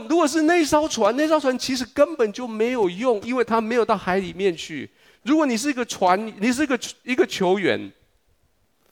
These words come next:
一个球员，你是一个职业的棒球手，你是职业篮球手，你知道那些，那些篮球手、棒球手，那些职业的球员，他们最痛苦是什么？痛苦的那三个字叫做“坐冷板凳”，有吗？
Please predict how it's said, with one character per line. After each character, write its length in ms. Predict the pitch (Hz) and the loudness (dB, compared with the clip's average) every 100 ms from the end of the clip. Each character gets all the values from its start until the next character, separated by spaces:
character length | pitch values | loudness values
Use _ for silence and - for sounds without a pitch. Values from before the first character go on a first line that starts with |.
| _ - | _ -6
一 120 | 269 | 0
个 100 | 285 | 0
球 300 | - 220 247 | 0 0 2
员， 320 | 247 220 190 - | 4 2 0 -4
你 140 | 202 | -2
是 100 | 214 | 0
一 40 | 285 | 0
个 60 | |
职 300 | 254 - 220 | -2 -2 -2
业 160 | 254 262 | 0 2
的 80 | 220 | 2
棒 260 | - 254 | 0 0
球 220 | 208 202 214 | 0 0 2
手， 160 | 208 | 0
你 100 | 190 | 0
是 120 | 240 | -2
职 160 | 220 226 | -4 0
业 120 | 247 | 2
篮 200 | 208 196 | 2 0
球 180 | 196 196 | -2 -2
手， 240 | 190 160 - _ - | -2 -6 -8 _ -2
你 120 | 165 | 0
知 60 | 254 | 2
道 100 | 294 | 0
那 200 | 294 226 | 0 -2
些， 240 | 240 240 - _ | -2 -2 -4 _
那 120 | 226 | -6
些 200 | 240 240 | -4 -2
篮 220 | 220 185 208 | 2 0 0
球 220 | 202 208 | -2 -2
手、 220 | 180 156 - _ _ | -4 -8 -10 _ _
棒 160 | 226 190 | -2 -2
球 160 | 170 | -4
手， 240 | 180 160 120 _ _ _ | -4 -6 -8 _ _ _
那 80 | 202 | -2
些 120 | 214 | 0
职 240 | 220 - 185 | 0 -2 -2
业 140 | 220 | 0
的 100 | 180 | -2
球 220 | 151 147 | -4 -4
员， 100 | 147 | -4
他 80 | 147 | -6
们 80 | 170 | -8
最 140 | 180 | -8
痛 260 | 170 - 160 | -8 -6 -8
苦 180 | 113 110 | -10 -14
是 80 | 131 | -12
什 140 | 98 | -14
么？ 100 | - _ _ _ _ _ _ _ _ - | -16 _ _ _ _ _ _ _ _ -4
痛 140 | 233 | -4
苦 100 | 170 | -2
的 60 | 160 | -2
那 100 | 202 | -2
三 200 | 202 196 | -2 -2
个 120 | 151 | -4
字 160 | 165 | -4
叫 160 | 156 151 | -6 -6
做 160 | 160 147 | -6 -10
“坐 340 | - 180 135 | -6 -2 0
冷 500 | 123 120 113 123 135 | -2 -2 -2 -2 -8
板 220 | - 104 165 _ | -6 -8 -8 _
凳”， 180 | - 117 85 _ _ - | -6 -4 -6 _ _ -4
有 100 | 135 | 0
吗？ 180 | 160 | 0